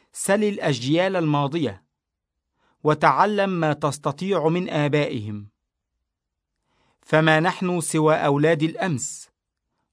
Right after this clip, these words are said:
ولا نعرف شيئاً. حياتنا على الأرض قصيرة كالظل. ألا يعلمك الآباء؟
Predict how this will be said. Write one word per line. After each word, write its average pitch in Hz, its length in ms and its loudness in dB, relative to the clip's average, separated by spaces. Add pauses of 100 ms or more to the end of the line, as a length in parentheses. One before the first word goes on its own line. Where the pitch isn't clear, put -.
ولا 170 280 4
نعرف 151 480 2
شيئاً. 120 520 -8 (1700)
حياتنا 180 720 0
على 151 300 2
الأرض 160 400 -4
قصيرة 170 880 -4
كالظل. 131 540 -6 (1700)
ألا 170 240 4
يعلمك 165 760 2
الآباء؟ 156 560 0